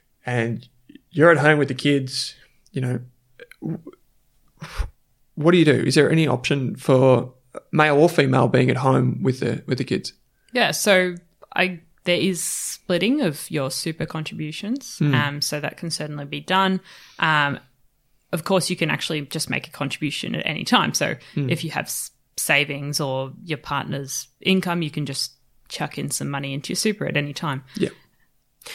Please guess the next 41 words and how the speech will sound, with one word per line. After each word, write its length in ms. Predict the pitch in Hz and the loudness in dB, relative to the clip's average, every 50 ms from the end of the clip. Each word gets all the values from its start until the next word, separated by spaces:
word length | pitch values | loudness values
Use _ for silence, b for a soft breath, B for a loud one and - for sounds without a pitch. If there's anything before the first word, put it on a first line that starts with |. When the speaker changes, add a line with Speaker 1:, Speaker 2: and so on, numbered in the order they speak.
| B B B B | B B B B
Speaker 1:
Yeah, 120 | - 165 | 6 6
I 40 | 147 | 6
think 220 | 160 202 190 160 | 8 6 4 6
that's, 240 | - 151 139 - - - | 4 2 2 2 2 2
um, 340 | 135 131 123 117 - 127 - _ | 2 2 2 0 -2 -4 0 _
that's 180 | 151 143 - | 0 2 4
one 160 | - 147 143 | 2 2 2
thing 180 | 139 - 147 143 | 2 0 0 0
that 100 | 131 - | 0 0
a 40 | - | 0
lot 120 | 135 135 135 | 0 0 0
of 60 | 131 | 0
people 160 | 143 123 123 | 0 -2 -2
don't 340 | 120 - - 107 123 - - | -4 0 2 2 2 2 2
know 260 | - 165 208 240 226 - | 2 2 2 2 0 -2
is 220 | - 147 127 120 | -4 -4 -4 0
that 240 | - 117 113 - - B B B B B B B B B B B B B B B _ | 0 0 0 0 -2 B B B B B B B B B B B B B B B _
you 120 | - 139 131 | -4 -4 -4
can, 600 | - - 143 135 135 139 143 139 135 131 - - - | -2 0 2 2 2 2 0 0 -2 -4 -4 0 4
even 440 | 156 170 180 175 180 - 180 175 | 6 6 6 4 2 2 2 4
the 80 | 165 160 | 4 2
money 260 | 143 139 139 143 143 | 4 4 4 2 4
that 120 | 131 - - | 2 2 2
goes 220 | - 123 123 123 | 2 2 2 2
direct 240 | - 127 131 123 - | 2 2 0 0 0
from 160 | - 131 127 | -2 0 0
your 140 | 123 - - | 2 2 0
employer, 640 | 120 123 - - - 135 131 139 170 202 285 285 - _ | -2 -4 -8 -6 -2 0 2 2 2 0 0 -4 -8 _
Speaker 2:
Yeah. 260 | 190 175 151 131 127 - - _ _ _ _ | -8 -8 -6 -8 -8 -12 -16 _ _ _ _
Speaker 1:
you 140 | - 143 | -6 -6
can 160 | 151 - 160 156 | 0 0 2 2
actually 260 | 147 - - - 127 | 2 0 -2 -6 -6
split 340 | 123 - - - - - - | -6 -6 -6 -6 -8 -4 -2
that 160 | - - - | -2 -2 -2
money. 300 | - - - - - - | -4 -6 -6 -8 -8 -8
Speaker 2:
Mm. 220 | 165 151 143 147 156 - | -8 -8 -8 -10 -14 -18
Speaker 1:
So 180 | - - - | -10 -8 -6
you 120 | 120 135 143 | -6 -6 -4
can 120 | - 123 127 | -4 -4 -6
split 380 | 123 - - 139 120 - - | -6 -2 -2 -2 -2 -2 0
that, 280 | - 120 117 - - | 0 2 2 0 -2